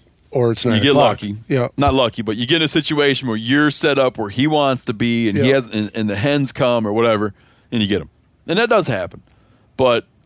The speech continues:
Speaker 2: kill a lot of turkeys in the late morning. So I was like, "Never mind these turkeys. Um, I'm just gonna go on a little walkabout." And I walk quite a long ways,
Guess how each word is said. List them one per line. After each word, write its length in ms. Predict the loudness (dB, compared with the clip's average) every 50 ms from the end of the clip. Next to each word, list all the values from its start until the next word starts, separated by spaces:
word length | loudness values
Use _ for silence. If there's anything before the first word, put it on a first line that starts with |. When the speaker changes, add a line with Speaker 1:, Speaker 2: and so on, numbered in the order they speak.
| _ _ _ _ -14 -4
Speaker 2:
kill 180 | 0 2 2
a 60 | 4
lot 120 | 4 2 2
of 60 | 2
turkeys 240 | 0 -2 -2 -2 -4
in 40 | -6
the 60 | -4
late 180 | -6 -6 -6 -8
morning. 300 | -12 -14 -14 -14 -18 -20 _ _ _ _ _ _ _ _ _ -20 -20 _ _ _ _ _ _ _ _ _ _ _ _ _
So 400 | -4 2 2 4 4 4 2 0 -4 _ _ _ _ _ _ _ _ -6 0
I 80 | 0
was 100 | 2 2
like, 200 | 2 0 -2 -2
"Never 240 | 0 2 2 2 2
mind 260 | 2 0 0 0 0
these 120 | 0 -2 -2
turkeys. 560 | -2 -2 -2 -2 -4 -6 -8 -8 -8 -12 -16 _ _
Um, 300 | -2 -2 0 0 -2 -2 -2
I'm 120 | -2 -2
just 120 | -2 0
gonna 140 | -2 -2 -2
go 120 | 0 0 0
on 120 | 0 0
a 40 | 0
little 360 | 0 0 0 0 0 -2 -6 -12 _ _ _ _ _ _ _ _ _ _ _ _ _ _ -2
walkabout." 520 | 0 0 0 0 0 -4 -6 -6 -8 -10 -16 _ _ _ _ _ _ _ _ _ _ _ _ _ _ _ _ _ _ _ _ _ _ _
And 200 | 0 0 2 2
I 100 | 2 0
walk 640 | 0 0 0 0 2 2 2 0 -2 -6 -14 -20 _ _ _ _ _ _ _ _ _ _ _ _ _ _ _ -4
quite 200 | 0 0 2 2
a 40 |
long 260 | 2 2 0 0 0 0
ways, 500 | -2 0 0 -2 -2 -4 -6 -8 -10 -12